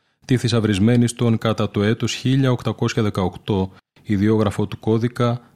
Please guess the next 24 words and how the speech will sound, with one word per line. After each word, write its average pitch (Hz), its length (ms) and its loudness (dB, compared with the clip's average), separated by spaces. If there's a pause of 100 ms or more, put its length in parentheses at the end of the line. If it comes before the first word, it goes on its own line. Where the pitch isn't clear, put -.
(180)
μετοχείου 107 580 0
του 110 120 -8
Παναγίου 101 480 0
Τάφου 98 480 -4
επτακόσια - 580 -6
τρία. 76 340 -6 (480)
Ο 85 380 -2
καθηγητής 90 500 -4
Αχιλλέας 101 340 0
Χαλδεάκης 113 640 0 (460)
γράφει 123 260 0
σχετικά 117 480 -2
πως 120 340 -2
μέσα 123 380 2
από 131 180 -2
τη 113 80 -4
συνεχή 110 540 0 (360)
και 131 100 0
καλοφωνική 113 600 0
μελωδική 101 640 2
ροή 92 320 2
της 92 200 -6
παρούσας 95 560 -2
σύνθεσης 92 680 -2